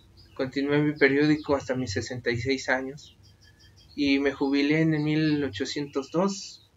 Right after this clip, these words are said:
en una pensión del periódico y al final de cuentas fallecí hasta abril de mil ochocientos once.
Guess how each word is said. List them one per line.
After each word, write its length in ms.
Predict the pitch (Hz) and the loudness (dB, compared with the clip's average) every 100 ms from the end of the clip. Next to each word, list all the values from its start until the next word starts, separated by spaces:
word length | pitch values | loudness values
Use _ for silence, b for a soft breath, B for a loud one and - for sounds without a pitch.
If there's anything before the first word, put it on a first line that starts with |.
| _ | _
en 140 | 139 143 | -8 -4
una 220 | 151 147 | -4 0
pensión 440 | 135 131 156 147 | -2 -2 -2 -2
del 160 | 143 135 | -2 -2
periódico 600 | 135 139 156 156 151 139 | -2 0 0 0 0 0
y 100 | 135 | 2
al 140 | 123 | 0
final 340 | - 131 139 139 | -2 -4 -4 -4
de 80 | 131 | -4
cuentas 380 | 135 131 131 | -6 -4 -6
fallecí 580 | - 120 117 - 131 131 _ b b b - | -4 -4 -6 -4 -6 -6 _ b b b -8
hasta 380 | 127 - 127 120 | -6 0 2 2
abril 400 | 120 131 135 127 | 0 -2 -2 -4
de 340 | 120 117 113 _ _ _ | -6 -6 -8 _ _ _
mil 180 | 139 135 | -2 0
ochocientos 720 | 127 123 - 127 123 120 - | -2 -4 -6 -6 -8 -12 -8
once. 340 | 127 127 120 | -6 -4 -8